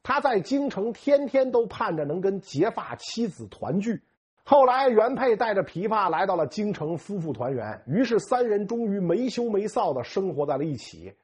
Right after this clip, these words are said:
啊，直接把蔡二郎塑造成了孝悌双全的模范。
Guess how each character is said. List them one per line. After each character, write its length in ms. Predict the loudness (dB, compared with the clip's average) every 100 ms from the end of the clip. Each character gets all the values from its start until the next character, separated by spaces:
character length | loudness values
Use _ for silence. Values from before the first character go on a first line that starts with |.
| _
啊， 200 | -8 -8
直 200 | -2 -2
接 200 | 2 2
把 200 | 2 -2
蔡 200 | -4 -2
二 200 | 0 0
郎 240 | 0 -2 -4
塑 240 | -6 -4
造 180 | 0 0
成 160 | -2
了 80 | -4
孝 440 | -6 -4 0 2 0
悌 200 | -4 -6
双 300 | -2 -2 -2
全 200 | -6 -4
的 80 |
模 240 | -4 -4 -4
范。 160 | -4